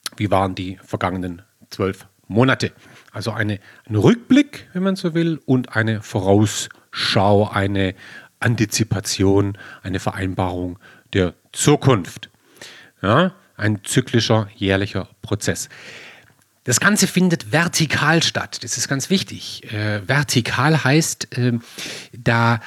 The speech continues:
da, da sitzt die Führungskraft und der Mitarbeiter zusammen. Da werden sich manche wundern, ja klar, logisch, ja, wer denn sonst, ja.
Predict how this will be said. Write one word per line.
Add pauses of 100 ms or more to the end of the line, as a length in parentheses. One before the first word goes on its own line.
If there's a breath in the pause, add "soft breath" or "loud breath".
(280 loud breath)
da,
da
sitzt
die
Führungskraft
und
der
Mitarbeiter
zusammen. (920 soft breath)
Da
werden
sich
manche
wundern,
ja
klar,
logisch,
ja,
wer
denn
sonst,
ja.